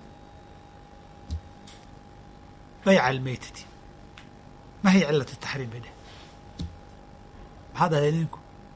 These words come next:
Annajaasa dhahdeen.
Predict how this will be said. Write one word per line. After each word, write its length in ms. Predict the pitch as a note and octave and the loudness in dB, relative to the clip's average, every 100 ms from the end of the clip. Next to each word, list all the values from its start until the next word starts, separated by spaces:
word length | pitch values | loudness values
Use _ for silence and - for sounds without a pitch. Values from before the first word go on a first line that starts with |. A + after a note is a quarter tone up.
| - - - - - - - - - - - - - - - - - | -20 -20 -20 -20 -20 -20 -20 -20 -20 -20 -20 -20 -20 -20 -18 -14 -2
Annajaasa 580 | D#3 C#3+ B2 D3+ D3 B2 | 0 0 4 6 6 2
dhahdeen. 360 | C#3 A2 - | -6 -10 -12